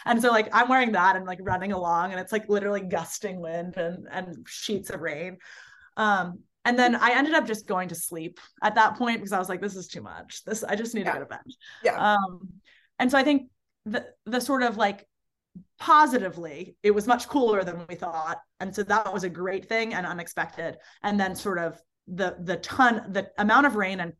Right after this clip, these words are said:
Speaker 1: cold, I think s-, some solo runners even experienced, like, sleet or, like, near snow conditions. So that was, I think, pretty unexpected, but, um, luckily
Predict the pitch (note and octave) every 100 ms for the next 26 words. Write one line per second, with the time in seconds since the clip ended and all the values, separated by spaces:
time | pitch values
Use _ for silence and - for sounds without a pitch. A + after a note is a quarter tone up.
0 | _ - G#3 B3 B3 D4+ - - - -
1 | C4 C4+ A3+ F#3+ F#3 G3 G3+ G#3 B3 -
2 | F#3+ F#3 F#3+ - E3+ - - F#3+ E3 -
3 | - E3+ E3+ E3 F#3 F3+ F3 - F3 C#3
4 | D#3 D#3 - - - B3 - - - -
5 | C4 A#3+ C4 C#4+ D4 B3 G#3+ - G#3 F#3+
6 | F3 - F3+ F#3+ F3 E3 - _ _ _
7 | _ _ _ _ _ _ _ _ _ -
8 | G3+ F#3+ D#3+ C3+ F3 - _ A3+ A#3 A#3
9 | C4+ B3+ A#3+ A3 G#3+